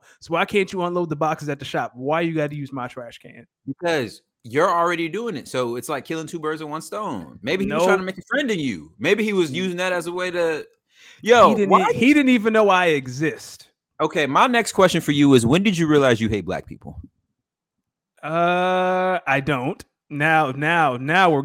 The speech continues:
Speaker 2: It,
Speaker 1: getting
Speaker 2: it, it was
Speaker 1: crazy with the
Speaker 2: Kanye at the
Speaker 1: chatter.
Speaker 2: awa-, it was Con-, it was Kanye talking about Hurricane Katrina, right? You, you
Speaker 1: Now
Speaker 2: saw
Speaker 1: we're
Speaker 2: it?
Speaker 1: getting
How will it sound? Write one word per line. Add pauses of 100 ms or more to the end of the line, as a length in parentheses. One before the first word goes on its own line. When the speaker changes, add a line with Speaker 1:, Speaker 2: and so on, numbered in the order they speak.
(100)
Speaker 2:
It,
Speaker 1:
getting
Speaker 2:
it,
it
was
Speaker 1:
crazy
with
the
Speaker 2:
Kanye
at
the
Speaker 1:
chatter.
Speaker 2:
awa-,
it
was
Con-,
it
was
Kanye
talking
about
Hurricane
Katrina,
right? (420)
You,
you
Speaker 1:
Now
Speaker 2:
saw
Speaker 1:
we're
Speaker 2:
it?
Speaker 1:
getting